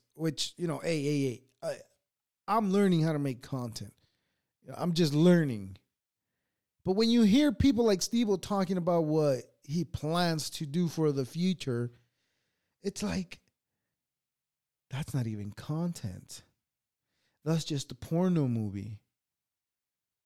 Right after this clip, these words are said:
But then I think about it and I'm like, "Yeah, but a lot of people watch porno, so what the fuck is wrong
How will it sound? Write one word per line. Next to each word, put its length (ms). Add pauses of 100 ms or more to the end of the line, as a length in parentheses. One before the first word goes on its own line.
(1400)
But 280 (760)
then 220
I 100
think 240
about 240
it 20
and 100
I'm 120
like, 200
"Yeah, 140
but 200
a 60
lot 180
of 60
people 240
watch 240
porno, 340
so 140
what 220
the 80
fuck 260
is 100
wrong 300